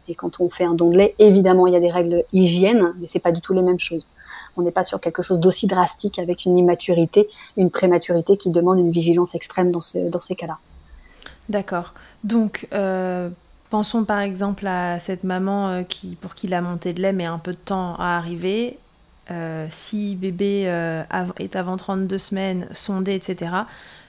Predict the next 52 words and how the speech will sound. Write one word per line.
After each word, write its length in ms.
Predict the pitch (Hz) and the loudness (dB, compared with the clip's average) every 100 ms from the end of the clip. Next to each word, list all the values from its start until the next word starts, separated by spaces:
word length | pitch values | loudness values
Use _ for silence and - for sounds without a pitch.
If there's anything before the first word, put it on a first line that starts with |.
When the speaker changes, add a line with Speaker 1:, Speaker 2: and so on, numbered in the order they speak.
| - | -6
Speaker 2:
euh, 420 | 175 170 165 160 - _ _ | -4 -2 -4 -6 -8 _ _
il 140 | - 190 | -6 -2
ne 100 | 175 | -2
peut 180 | 175 208 | -4 -4
recevoir 600 | 190 - 180 190 202 - _ | -4 -4 -4 -2 -2 -4 _
malgré 400 | 196 196 190 190 | -2 2 0 -2
tout 240 | 175 - 226 - - | -8 -8 -8 -12 -16
que 120 | - | -2
du 220 | 226 185 202 | -2 0 -2
lait 120 | 190 | 0
maternel. 720 | 175 170 175 170 185 240 240 - 180 | -2 -4 -4 -2 -2 -4 -8 -14 -10
Donc, 500 | 185 196 233 - - - | -4 -2 -4 -8 -12 -8
euh, 140 | 170 | -6
le... 720 | 165 165 160 160 156 156 156 160 - | -4 -4 -4 -4 -6 -8 -8 -12 -10
indispensable 920 | 208 190 185 - 175 - 196 185 170 170 | -6 -4 -6 -10 -10 -6 -6 -4 -6 -6
qu'il 200 | 175 180 | -8 -6
y 140 | 185 | -4
ait, 60 | 180 | -4
euh, 180 | 160 165 | -6 -6
du 140 | 180 | -6
don 180 | 175 170 | -6 -6
de 100 | 175 | -4
lait. 120 | 214 | -6
Sinon, 420 | - 170 175 190 | -6 -8 -6 -4
euh, 60 | 165 | -6
ce 120 | - | -8
bébé, 280 | 170 160 190 | -10 -8 -6
en 80 | 185 | -6
fait, 260 | 196 190 | -8 -8
euh, 220 | 180 165 160 | -8 -6 -8
on 60 | |
peut 120 | 160 165 | -10 -8
pas 140 | 202 | -6
lui 120 | 202 | -4
donner 240 | 180 180 180 | -4 -4 -6
autre 220 | 175 175 | -8 -12
chose, 220 | - 170 | -12 -14
c'est 160 | - 170 | -12 -10
ça ? 220 | 170 190 - | -10 -10 -16
Jusqu'à 260 | - 196 185 | -14 -10 2
Speaker 1:
C'est 120 | 226 | 4
Speaker 2:
quel 100 | 196 | 6
Speaker 1:
ça. 100 | 185 | 6
Speaker 2:
stade 280 | - 180 180 | 4 -2 -8
c'est 160 | 170 185 | -12 -14
le 60 | - | -14
cas ? 180 | 185 190 _ _ | -14 -16 _ _
Speaker 1:
Trente-deux 380 | - 269 247 233 | 4 8 10 10
semaines, 400 | - 220 196 185 - | 6 2 2 2 0
un 100 | 247 | -2
kilo 260 | 247 247 202 | 2 2 2
cinq, 260 | - 208 | 0 -4